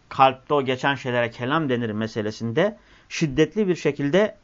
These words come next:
Eşarilere saldırmışlardır. Eşarileri yermişlerdir. Hadis ehli de zaten, e, o da işte biz ehli sünnet, e,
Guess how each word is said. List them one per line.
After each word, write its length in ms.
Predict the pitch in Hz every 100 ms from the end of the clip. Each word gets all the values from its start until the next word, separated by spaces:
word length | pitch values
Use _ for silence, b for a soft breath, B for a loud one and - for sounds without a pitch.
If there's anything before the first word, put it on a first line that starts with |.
| -
Eşarilere 580 | 135 - 135 123 131 156
saldırmışlardır. 800 | - 110 101 98 - 92 90 - -
Eşarileri 540 | 120 - 120 120 127 139
yermişlerdir. 640 | 107 107 110 98 104 302 b b b
Hadis 320 | - 151 180
ehli 240 | 165 139 156
de 100 | 113
zaten, 480 | 107 98 165 160 131 - -
e, 320 | 113 78 55 - - _ _ _ _ -
o 140 | 120
da 100 | 113
işte 340 | 113 - 104 107
biz 180 | 113
ehli 220 | - 110 113
sünnet, 320 | - 101 165 - b b b b b -
e, 280 | 95 64